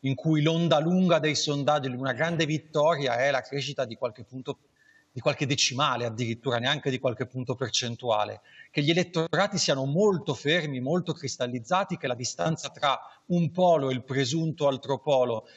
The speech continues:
si sia molto cristallizzata, che in qualche modo, a differenza di quanto accaduto, eh, è ancora lunga da dire, ma per il momento sembra che a differenza di quanto accaduto tra il duemilatredici e il duemilaventidue, in cui è stato un decennio di elettori in libera uscita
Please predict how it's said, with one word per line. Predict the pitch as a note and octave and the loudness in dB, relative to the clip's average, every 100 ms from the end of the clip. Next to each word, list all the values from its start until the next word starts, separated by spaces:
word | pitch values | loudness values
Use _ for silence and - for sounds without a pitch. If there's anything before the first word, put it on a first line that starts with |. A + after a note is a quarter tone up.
| - | -12
si | - C#3 | -4 0
sia | C#3+ | 0
molto | C3 F3 - D#3 | 2 0 0 -4
cristallizzata, | C#3+ - D#3 E3 E3 - F#3 G#3 D#3+ | -4 0 0 0 -4 0 0 2 -2
che | C3 | -4
in | |
qualche | C3+ C#3 - | -2 -2 -2
modo, | F#3+ F#3 C#3 - - _ _ _ - | 0 0 -2 -8 -20 _ _ _ 0
a | C#3+ | 0
differenza | D#3+ - D#3 G3 F#3 | 0 0 0 2 2
di | D#3 | 2
quanto | F3 F3 F3+ | 2 2 0
accaduto, | F3 E3+ D3 G3 F#3 C3+ - - _ _ | 0 0 2 0 2 0 -2 -12 _ _
eh, | D#3+ - - | -14 -12 -12
è | |
ancora | C#3+ - C3+ | -10 -2 0
lunga | C#3+ D#3 D3 | 2 2 2
da | C3+ | 2
dire, | B2+ C#3 A#2+ A2+ | 0 0 0 0
ma | A#2 | 0
per | E3 D3 | 0 2
il | E3 | 2
momento | D#3+ E3 F3 C#3+ | 2 2 0 -2
sembra | - D#3 C3+ | -2 0 0
che | B2+ | -2
a | |
differenza | A#2+ C#3 D#3 D#3 D3+ | -4 -4 -2 -2 -4
di | C3+ | -2
quanto | D#3 D3 | -2 -2
accaduto | D3 D#3 D#3 C#3+ A#2 G2 - - - _ | -4 -2 0 0 -2 -8 -14 -20 -20 _
tra | C3 | -2
il | C3 | 0
duemilatredici | A#2+ C#3 C#3+ F3+ E3 D#3 D#3 E3 B2 A#2+ - | 0 0 2 2 2 2 0 0 0 -2 -2
e | A#2+ | -2
il | |
duemilaventidue, | A#2+ C3+ E3 C#3+ E3+ G3 F#3+ G3+ C#3+ | -2 0 2 0 0 2 2 2 2
in | - | -2
cui | B2 A#2+ | -2 -2
è | |
stato | - C#3+ C3+ | -4 -6 -4
un | |
decennio | B2+ B2+ F3 D#3 B2+ A#2+ | -2 2 2 0 -2 -4
di | A#2 B2+ | -2 -2
elettori | B2+ - E3+ C#3+ | -2 -2 -2 0
in | C3+ | 0
libera | C#3 C3+ | 0 0
uscita | C#3 C3 F#3+ D#3 G#2+ | 0 2 0 0 -4